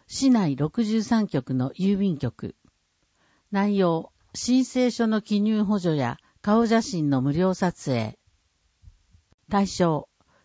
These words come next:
次のいずれかに該当する人。丸一、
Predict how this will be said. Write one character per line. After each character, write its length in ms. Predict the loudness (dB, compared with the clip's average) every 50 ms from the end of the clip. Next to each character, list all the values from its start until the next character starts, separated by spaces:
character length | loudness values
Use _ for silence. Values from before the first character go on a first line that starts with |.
| _ -10
次 300 | -4 0 2 6 6 6
の 180 | 6 4 2 0 -2
い 100 | -2 -2
ず 120 | 0 2
れ 120 | 2 2 2
か 160 | 2 0 0
に 140 | 0 0 0
該 240 | 0 0 0 0
当 180 | 0 0 0 0
す 160 | -2 -6 -6
る 100 | -6 -6
人。 320 | -6 -6 -6 -6 -6 -6 -8 _ _ _ _ _ _ _ _ _ _ _ _ _ _ _ _ _ _ _ _ _
丸 240 | 2 2 4 4 4
一、 440 | 2 2 0 -4 -6 -6 -6 -6